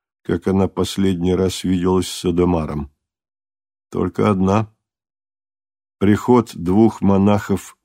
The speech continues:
из Шрусбери. Этот приход ей и надо было как-то ему объяснить.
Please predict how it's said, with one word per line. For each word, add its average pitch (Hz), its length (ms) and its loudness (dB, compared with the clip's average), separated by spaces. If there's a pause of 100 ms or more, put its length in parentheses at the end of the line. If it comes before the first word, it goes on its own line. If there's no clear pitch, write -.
(100)
из 92 180 -4
Шрусбери. 78 840 -2 (1300)
Этот 104 260 -6
приход 104 480 -2
ей 101 300 2
и 101 220 -2
надо 98 380 2
было 90 540 0 (220)
как-то - 420 -8
ему 90 300 0
объяснить. 87 640 -4